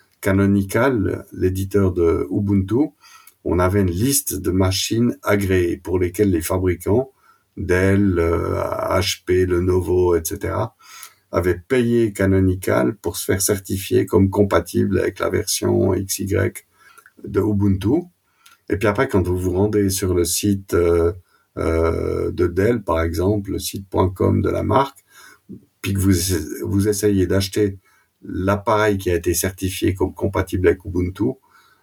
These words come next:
eh ben, on vous dit, euh, Dell recommends Windows. Et il y a,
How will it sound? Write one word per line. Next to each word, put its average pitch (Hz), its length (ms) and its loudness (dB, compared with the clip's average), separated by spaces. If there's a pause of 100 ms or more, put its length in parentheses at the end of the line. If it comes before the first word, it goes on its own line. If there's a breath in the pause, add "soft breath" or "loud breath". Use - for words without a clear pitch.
eh 85 120 -2
ben, 92 240 2
on 87 400 2
vous 85 180 -4
dit, 98 380 0
euh, 82 280 0
Dell 104 300 0
recommends 95 880 0
Windows. 104 500 0 (1040)
Et 90 140 2
il 90 60 2
y 90 60 4
a, - 100 -2